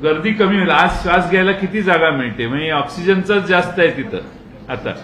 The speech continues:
त्यामुळं गुन्हेगार आत यायला लागले, हे दुर्दैव आहे. आता माझं छत्तीसावं वर्ष आहे. या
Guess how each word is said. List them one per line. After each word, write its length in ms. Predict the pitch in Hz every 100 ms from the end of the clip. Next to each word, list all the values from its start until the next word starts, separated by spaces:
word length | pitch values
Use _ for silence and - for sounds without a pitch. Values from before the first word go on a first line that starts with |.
| - - - - - -
त्यामुळं 640 | 156 175 185 202 220 233 - - - - - - - - -
गुन्हेगार 460 | 127 156 202 208 208
आत 280 | 208 190 190
यायला 260 | 180 175
लागले, 140 | 175 185
हे 220 | 175 165
दुर्दैव 420 | 147 143 147 143
आहे. 180 | 117 120 - - - - -
आता 220 | 135 165
माझं 540 | 156 143 143 170 170 165 170 165
छत्तीसावं 680 | 147 - 165 175 165 170
वर्ष 280 | 165 147 -
आहे. 380 | 160 131 120 107 110 - - - - - - - - 131
या 420 | 139 156 175 180